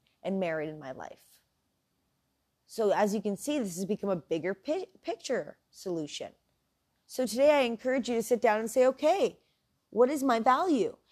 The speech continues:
And if you already know your value, then this exercise will be easy for you. You're gonna list three things, four things, however many things you want to. If it's a little bit more challenging for you, then start with three things.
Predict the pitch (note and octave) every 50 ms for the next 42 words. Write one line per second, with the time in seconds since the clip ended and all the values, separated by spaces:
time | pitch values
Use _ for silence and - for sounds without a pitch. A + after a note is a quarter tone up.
0 | _ - - A#3 C4+ C#4+ A#3 D4 C#4 C#4+ D4 C#4+ B3 C4 C#4 E4 E4+ E4+ B3+ A#3+
1 | G#3 F#3+ F#3+ G3+ A3 A#3 A3 A3+ C4 B3 C#4 B3+ A#3+ - A3+ G#3 A#3+ G3+ G3+ G#3
2 | A#3 A3 G#3+ A#3+ B3+ D4 D#4 D#4 D4 - - G#3 F3 D3 E3+ E3+ F#3 F#3+ F#3 F#3
3 | G3+ - - - G#3+ A3+ A3+ - A#3 G#3+ A3 - - G#3 G#3+ G#3+ G#3+ - G#3+ G#3+
4 | F#3+ A3 G3+ G#3+ A3 G#3+ G#3+ G#3+ G#3+ G#3 A#3+ A3+ G#3+ G3 G#3+ G#3+ A#3 C4 C4 -
5 | - F3+ - - _ _ _ _ _ _ _ _ _ - - A#3 A3 G#3+ C4+ C4+
6 | A3+ A#3+ B3 A#3 A3 A3 - - - B3+ A#3 B3 C4+ D4+ D#4+ E4+ E4 D4+ C4 F#3+
7 | A#3 G#3 F#3 F3+ F3 - - F#3 F#3 F3+ E3 D3+ C#3 C#3+ E3 A3 C#4+ C4 _ _
8 | _ _ _ - C4 D4 D4 C#4+ - C#4+ C4+ C#4 D4 C4+ - - C#4+ C#4+ C#4 C4
9 | - E4+ - - A3 D3+ C#3 _ - - - - -